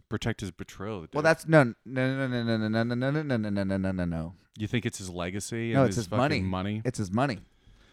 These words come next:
Speaker 2: 'Cause she's gonna get less subscription. I also called her prophecy Hogwarts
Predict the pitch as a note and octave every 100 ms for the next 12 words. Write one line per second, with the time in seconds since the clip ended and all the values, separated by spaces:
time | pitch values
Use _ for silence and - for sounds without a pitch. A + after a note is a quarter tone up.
0 | _ _ _ _ _ _ - E3 C3+ D3+
1 | - B2+ E3+ D3+ E3 E3+ E3+ C3 D3+ E3+
2 | D3+ B2 - F#3 - C#3 C#3 D3 - D3
3 | - C3+ C3 B2+ A2+ - B2 A#2+ - A#2+
4 | A2 G#2 G2+ A2+ A2+ A2 A2+ G2